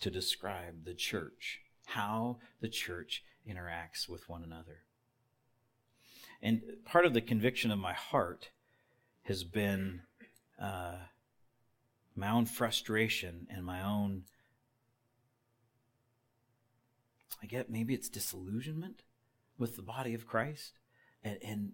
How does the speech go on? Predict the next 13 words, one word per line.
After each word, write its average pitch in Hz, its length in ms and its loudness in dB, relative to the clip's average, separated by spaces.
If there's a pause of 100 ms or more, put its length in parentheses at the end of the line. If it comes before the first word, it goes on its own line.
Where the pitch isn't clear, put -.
really 143 320 6
been 123 200 6
convicted 113 540 0
over 95 140 0
the 90 80 -2
last 104 360 0
two 104 140 -2
weeks 120 240 0
that - 100 -4
I 117 200 2
have 139 240 0
not 127 260 2
seen 101 600 0